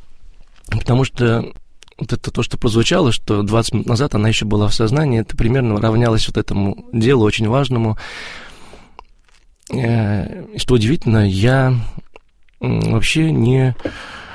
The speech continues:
э, м, не чувствовал никаких подсказок, которые обычно бывают, да, вот, или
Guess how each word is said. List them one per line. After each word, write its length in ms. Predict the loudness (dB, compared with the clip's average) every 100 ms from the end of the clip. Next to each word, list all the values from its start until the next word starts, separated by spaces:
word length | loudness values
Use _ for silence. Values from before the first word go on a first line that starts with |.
| -18 -16 -6
э, 840 | -2 2 2 2 0 -2 -4 -8 -12 -20 -18 -16
м, 720 | -12 -8 -6 -6 -6 -4 0 0
не 80 |
чувствовал 460 | 2 2 2 2 4
никаких 560 | 4 2 0 0 -2 0
подсказок, 540 | 0 2 2 2 0
которые 340 | -2 0 2
обычно 340 | 2 2 0 2
бывают, 460 | 2 4 2 2
да, 180 | 2 0
вот, 240 | 2 0 0
или 240 | 0 0